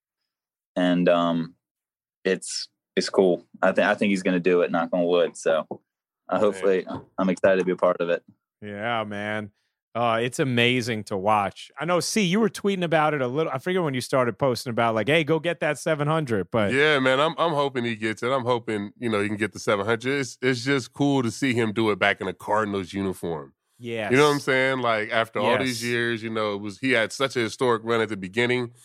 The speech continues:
Speaker 2: and to be able to, you know, to see him hopefully, you know, get to seven hundred or close to it, um, you know, it's gonna be a lot of fun this September. I think it's gonna be fun to watch,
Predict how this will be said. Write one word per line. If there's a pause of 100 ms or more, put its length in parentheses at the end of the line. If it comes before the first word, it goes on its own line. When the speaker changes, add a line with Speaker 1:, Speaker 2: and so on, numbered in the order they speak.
(380)
Speaker 2:
and
to
be
able
to,
you
know,
to
see
him
hopefully, (480)
you
know,
get
to
seven
hundred
or
close
to
it, (500)
um, (500)
you
know,
it's
gonna
be
a
lot
of
fun
this
September.
I
think
it's
gonna
be
fun
to
watch,